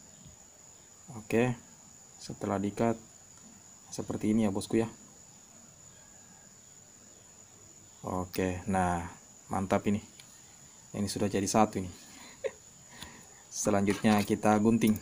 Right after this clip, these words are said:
Oke, sabar. Nah, ini kita gunting.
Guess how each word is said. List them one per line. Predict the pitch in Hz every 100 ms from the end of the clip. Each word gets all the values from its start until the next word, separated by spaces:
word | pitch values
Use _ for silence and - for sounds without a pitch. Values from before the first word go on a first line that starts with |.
| - - - - - - - - - - - - - - - - - - - - - - - - - - - - - - - - - - - - - - - - - - - - - - -
Oke, | 107 - - 95 - - - - - -
sabar. | - 101 101 104 - - - - - -
Nah, | 95
ini | 92 95
kita | 98
gunting. | 92 95 95 117